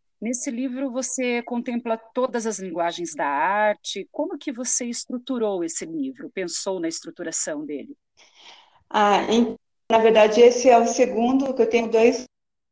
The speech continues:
Speaker 2: primeiro é a linguagem da encenação teatral no cinema, que foi o resultado da minha dissertação de mestrado,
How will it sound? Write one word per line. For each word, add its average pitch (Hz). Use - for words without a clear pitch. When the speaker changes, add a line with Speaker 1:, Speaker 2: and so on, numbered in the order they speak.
Speaker 2:
primeiro 202
é 185
a 185
linguagem 202
da 202
encenação 190
teatral 175
no 175
cinema, 202
que 202
foi 190
o 190
resultado 180
da 180
minha 170
dissertação 170
de 175
mestrado, 185